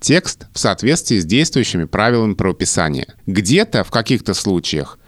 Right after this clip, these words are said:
возможен только один вариант расстановки знаков препинания, поэтому, соответственно, авторский вариант, он будет единственно возможным, он будет единственно правильным, и тебе нужно написать так же.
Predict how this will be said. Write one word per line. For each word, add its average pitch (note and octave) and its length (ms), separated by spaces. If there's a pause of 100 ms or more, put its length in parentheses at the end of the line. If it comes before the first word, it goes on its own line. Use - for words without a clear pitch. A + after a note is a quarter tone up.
(140)
возможен A#2+ 580
только D3 320
один B2 220
вариант F#2+ 320
расстановки F#2 480
знаков E2+ 360
препинания, E2 520
поэтому, G#2 400
соответственно, G2 640
авторский A2 460
вариант, C#3+ 420
он A2 140
будет A#2 160
единственно A#2 420
возможным, A2+ 460
он G2+ 80
будет B2+ 160
единственно A2+ 400
правильным, D2+ 480 (320)
и F#2+ 80
тебе A2+ 280
нужно C3+ 260
написать G#2+ 400
так D2+ 200
же. C2+ 140